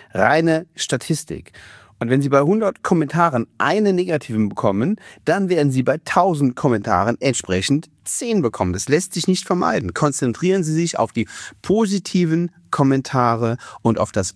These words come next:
positive Feedback. Mindset Nummer elf. Sie kontrollieren Ihre eigenen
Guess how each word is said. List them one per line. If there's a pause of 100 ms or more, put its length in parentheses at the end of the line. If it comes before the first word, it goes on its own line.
positive
Feedback. (300)
Mindset
Nummer
elf.
Sie
kontrollieren (140)
Ihre (160)
eigenen